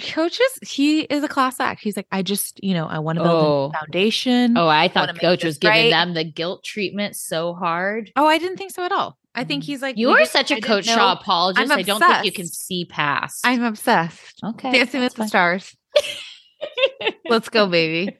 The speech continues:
Speaker 2: Um, but I had to, like, I was laughing 'cause, like, Dana, I mean, Dana's got Jen's number because she's like, "Oh, you know, Jen FaceTimed Angie H."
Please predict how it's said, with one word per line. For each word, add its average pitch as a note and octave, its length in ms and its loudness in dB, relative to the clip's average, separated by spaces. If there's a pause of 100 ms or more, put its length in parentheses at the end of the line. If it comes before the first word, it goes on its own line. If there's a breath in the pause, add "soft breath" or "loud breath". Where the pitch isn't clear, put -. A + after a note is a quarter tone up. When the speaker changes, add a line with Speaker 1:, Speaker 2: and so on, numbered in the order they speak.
(1080 loud breath)
Speaker 2:
Um, G3 580 2 (140)
but B3+ 120 2
I A3+ 100 2
had B3 120 -4
to, C4+ 60 -6
like, B3 220 -4
I A3 120 0
was B3+ 100 -4
laughing A3 200 -6
'cause, A3+ 140 -10
like, G3 160 -6 (480 loud breath)
Dana, B3+ 260 2 (140)
I D#4 60 2
mean, D#4 180 0
Dana's E4+ 400 2
got A#3+ 220 2
Jen's F#3+ 280 -2
number G3+ 240 0
because F#3 280 -4
she's G3+ 220 -6
like, F#3 280 0
"Oh, C4 300 4 (440 loud breath)
you A3 100 -2
know, G3 140 2
Jen F3+ 440 0
FaceTimed D4 720 -2
Angie A3+ 400 2
H." - 520 -4